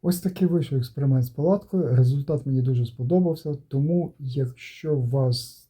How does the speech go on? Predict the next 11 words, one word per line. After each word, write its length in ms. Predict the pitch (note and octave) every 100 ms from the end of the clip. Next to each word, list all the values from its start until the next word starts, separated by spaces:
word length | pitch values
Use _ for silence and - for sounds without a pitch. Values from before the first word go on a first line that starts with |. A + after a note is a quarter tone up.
| -
десь 240 | B2 A#2+
би 160 | A#2+ B2+
не 120 | C3
було 420 | B2+ C#3+ C3 A#2+
опалення, 720 | A#2+ - B2+ C#3+ B2+ A#2+ A#2
електрики, 880 | A2+ A2+ C3+ B2+ A#2+ A2+ - A2+ A2 F2+ F#2+
газу, 720 | A2 A#2 B2+ C3+ B2 A#2 A2+ -
ви 260 | - A2+ B2
можете 560 | C3 C#3 A#2+ A#2+ A2+ A2
завжди 380 | A#2 A#2 B2+
використати 720 | C3+ C3 B2+ A2+ - A2+ A#2